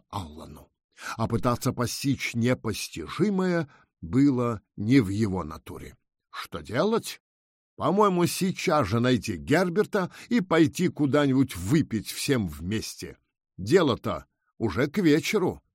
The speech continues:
идёт». Продолжительность церемонии аккредитации с участием президента де Голля с одной стороны и посла отдалённой и второстепенной страны с другой составляла обычно шестьдесят секунд,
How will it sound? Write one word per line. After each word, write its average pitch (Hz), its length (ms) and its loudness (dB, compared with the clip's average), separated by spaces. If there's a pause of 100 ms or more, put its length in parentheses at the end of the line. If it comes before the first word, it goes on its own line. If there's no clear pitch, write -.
(200)
идёт». 98 460 -10 (160)
Продолжительность 104 960 0
церемонии 113 600 2
аккредитации 107 960 -2
с 87 160 -6
участием 110 600 -4
президента 95 760 -4
де 80 160 -6
Голля 85 360 -2
с - 140 -8
одной 104 380 -4
стороны 117 560 -4 (240)
и 165 100 0
посла 131 540 -2
отдалённой 117 680 2
и - 200 0
второстепенной 117 920 -2
страны 104 460 -2
с 78 80 -4
другой 76 560 -4 (540)
составляла 143 720 0
обычно 143 600 -2
шестьдесят 139 800 0
секунд, 113 580 -4